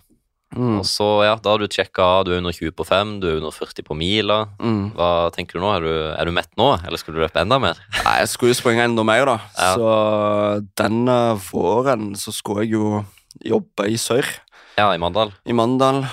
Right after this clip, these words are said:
Speaker 1: og fant tilfeldigvis, altså, supersko. Det var jo, ah, søren, skal jeg ikke bare skaffe meg et par
Speaker 2: Supersko,
Speaker 1: sko?
Speaker 2: hva er, skal vi fortelle litt om hva er supersko?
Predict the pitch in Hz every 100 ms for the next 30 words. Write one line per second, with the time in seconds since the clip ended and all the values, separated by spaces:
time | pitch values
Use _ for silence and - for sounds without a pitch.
0 | - 135 120 117 113 113 113 - - 127
1 | 127 - - - 120 - 110 117 113 98
2 | 110 110 - _ _ _ - - - 120
3 | 117 - 139 131 - - 110 110 107 101
4 | 92 82 - _ - - - _ - -
5 | 85 - 82 - - - - 104 67 69
6 | - - 85 123 117 104 107 117 _ -
7 | - - - - - 117 117 - 101 80
8 | 87 95 87 78 90 85 92 95 90 -
9 | 90 87 90 - 95 87 -